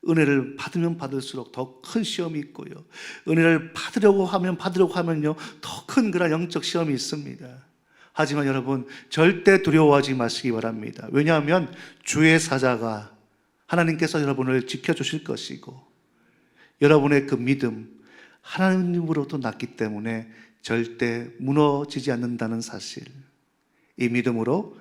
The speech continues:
승리하시고, 또 오늘 이 밤에 기도하는 가운데 정말 하나님의 그 뜻을, 하나님의 그 위대하신 그 능력을 발견하시는 저와 여러분 다 되시기를 예수님의 이름으로 간절히 축원합니다.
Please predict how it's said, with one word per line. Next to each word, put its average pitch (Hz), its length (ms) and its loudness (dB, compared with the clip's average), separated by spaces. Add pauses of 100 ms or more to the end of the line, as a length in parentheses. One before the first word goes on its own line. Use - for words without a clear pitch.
(220)
승리하시고, 117 1000 -4 (400)
또 113 80 -6
오늘 120 180 0
이 120 80 -4
밤에 113 300 -4
기도하는 135 460 2
가운데 113 540 -8 (460)
정말 120 220 -8
하나님의 139 440 0
그 135 220 -4
뜻을, - 640 -2 (280)
하나님의 135 420 0
그 127 200 0
위대하신 147 560 4
그 143 100 0
능력을 139 720 2 (340)
발견하시는 117 840 -2 (340)
저와 117 280 0
여러분 110 340 -6
다 - 240 -8
되시기를 110 760 -6 (400)
예수님의 110 520 -4
이름으로 127 600 0 (200)
간절히 110 600 -4
축원합니다. 110 1040 -2